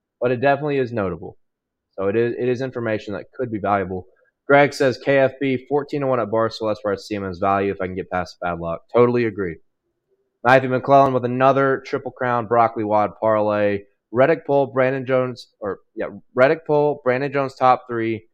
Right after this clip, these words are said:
Tyler Ankrum top five. A hundred dollar bet wins seventeen grand.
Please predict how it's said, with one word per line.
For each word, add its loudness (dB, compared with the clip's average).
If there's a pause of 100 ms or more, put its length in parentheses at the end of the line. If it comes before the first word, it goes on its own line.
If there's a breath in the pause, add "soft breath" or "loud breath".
(320)
Tyler 4
Ankrum -10
top -2
five. -2
A -10
hundred -8
dollar 0
bet -2
wins -14
seventeen -12 (100)
grand. -12